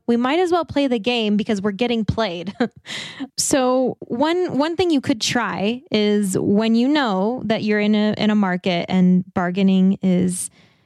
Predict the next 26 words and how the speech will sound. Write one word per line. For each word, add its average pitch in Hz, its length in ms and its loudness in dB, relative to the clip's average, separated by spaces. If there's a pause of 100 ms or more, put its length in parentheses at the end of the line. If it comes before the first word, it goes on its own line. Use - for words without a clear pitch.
(140)
is 202 120 0
happening 180 560 0
and 175 80 2
that's 175 160 -2
something 190 280 2
that 180 120 0
you 180 120 0
can 180 160 2
do, 180 420 0 (460)
you 233 80 4
can 302 260 0
start 349 540 -2 (120)
by 269 720 0 (500)
going 226 380 0
for 208 140 -2
half 180 260 -6
the 208 80 -2
price 196 540 -4
and 196 160 4
just 214 200 0
work 180 220 -2
your 180 100 0
way 175 140 2
up - 160 -4
from - 220 -4
there. - 260 -2